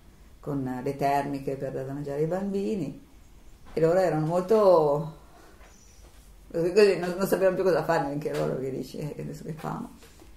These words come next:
Poi è arrivato il dir-, il dirigente, eccetera, eccetera, e ha promesso lì davanti a, ai genitori che ci avrebbe mandato delle supplenti, cosa che poi fin-, veramente è avvenuto. Da lì siamo passati con questa legge a considerare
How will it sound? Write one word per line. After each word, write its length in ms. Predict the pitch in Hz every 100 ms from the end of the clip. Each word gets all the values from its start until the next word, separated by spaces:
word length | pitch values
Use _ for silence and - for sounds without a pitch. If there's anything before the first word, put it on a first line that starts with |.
| - -
Poi 120 | 151
è 20 |
arrivato 280 | 143 127 131
il 60 | 127
dir-, 220 | 131 131
il 340 | 123 120 131 135
dirigente, 920 | 131 131 131 147 170 165 156 139 135
eccetera, 380 | - - - 170
eccetera, 720 | - - - 156 - - - - - - - - -
e 100 | 151
ha 60 |
promesso 540 | 151 165 165 139 151 139
lì 100 | 143
davanti 520 | 139 139 135 139 139
a, 380 | 127 123 123 123
ai 100 | 135
genitori 600 | 139 147 196 135 127 151
che 80 | 147
ci 80 | 139
avrebbe 320 | 127 120 127
mandato 840 | 135 165 131 - 135 131 - - - - - - - - - - -
delle 220 | 139 131
supplenti, 580 | 127 - - - - - - - - - - - - - - -
cosa 220 | - 127
che 120 | 147 170
poi 140 | -
fin-, 260 | 151 147 143
veramente 520 | 139 151 120 113 147
è 180 | 127 -
avvenuto. 500 | 123 131 139 127 - 151 - - - - -
Da 140 | 185
lì 200 | 214 175
siamo 260 | - 170 170
passati 400 | 170 165 165 156
con 140 | 160
questa 280 | 170 190 214
legge 380 | 202 160 156 185
a 80 | 160
considerare 960 | 160 156 156 156 151 151 156 185 -